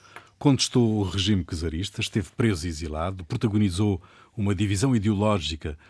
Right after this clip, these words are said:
no Partido Operário Social Democrata da Rússia, que conduziu os bolcheviques ao poder.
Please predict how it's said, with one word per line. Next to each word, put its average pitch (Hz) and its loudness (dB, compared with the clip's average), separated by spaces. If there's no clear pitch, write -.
no 104 -2
Partido 104 -2
Operário 95 -2
Social 92 -4
Democrata 82 -8
da 80 -8
Rússia, 90 -6
que 104 -8
conduziu 107 2
os 98 -6
bolcheviques 92 -4
ao 85 -4
poder. 73 -8